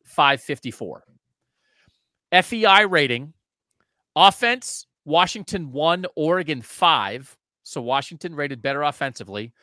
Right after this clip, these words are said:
Defense, Oregon seventeen, Washington thirty-three. So the defensive units, both not as good, clearly. Both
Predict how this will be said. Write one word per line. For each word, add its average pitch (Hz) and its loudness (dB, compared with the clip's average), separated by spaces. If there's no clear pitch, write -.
Defense, 180 -4
Oregon 220 0
seventeen, 139 -6
Washington 185 -4
thirty-three. 131 -8
So 175 2
the 143 -6
defensive 254 -6
units, 196 -6
both 175 0
not 160 2
as 113 -10
good, 143 -2
clearly. 127 -4
Both 185 -2